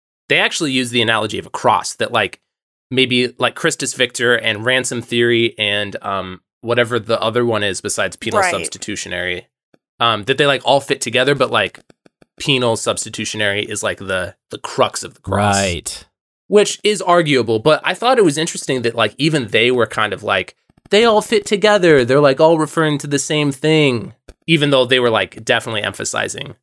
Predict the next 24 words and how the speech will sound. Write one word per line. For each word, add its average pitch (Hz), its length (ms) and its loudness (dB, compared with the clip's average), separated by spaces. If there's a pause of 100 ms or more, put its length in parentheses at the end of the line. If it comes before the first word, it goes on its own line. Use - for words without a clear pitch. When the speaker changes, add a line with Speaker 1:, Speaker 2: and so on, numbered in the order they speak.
(400)
Speaker 1:
penal 110 240 -6
substitutionary. - 880 -8 (340)
And 151 80 -8
I 180 40 -6
thought - 180 -8
that 104 140 -2
was 101 100 -6
kind 101 160 -16
of 101 60 -18
interesting. - 420 -10
Speaker 2:
Right. 143 340 0 (200)
Speaker 1:
But 220 260 4
I 226 80 0
was 226 180 -4
reminded 202 520 2
in 151 400 2 (240)
your 127 160 0
interview 175 400 0
here 104 320 0
about, 117 320 -4
like, 98 320 -6 (340)
scapegoat 180 720 0
theology, 185 800 0
which 127 440 -2